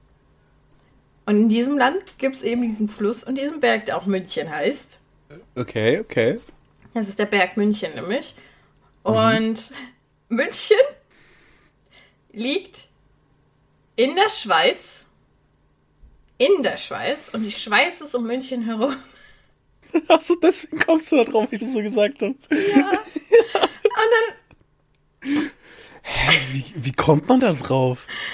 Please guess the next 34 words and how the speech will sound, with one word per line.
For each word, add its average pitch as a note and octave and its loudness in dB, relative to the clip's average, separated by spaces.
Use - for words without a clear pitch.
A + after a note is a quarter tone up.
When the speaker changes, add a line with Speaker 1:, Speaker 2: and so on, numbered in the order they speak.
Speaker 1:
Ich - -8
hab - 4
keine - 4
Speaker 2:
Also D#3+ 4
ist F3 6
ja F3 8
okay, E3+ 4
Speaker 1:
Ahnung. G3 6
Speaker 2:
dass F#3 6
du F#3 6
nicht E3+ 4
weißt, E3 4
wo C#3+ 8
München G3+ 2
ist, - 2
so. C3+ 6
Ich C#3+ -2
weiß D#3 6
auch F#3+ 8
nicht, G3+ 4
wo B2+ 2
jede C3+ 2
Stadt - 0
ist, A#2+ -4
auch B2+ -2
nicht C#3+ 0
jede B2+ 4
größere, B2 0
aber B2 4
wie C3+ -2
kommst - 2
denn C3+ -4
du C3 0
darauf? C3 2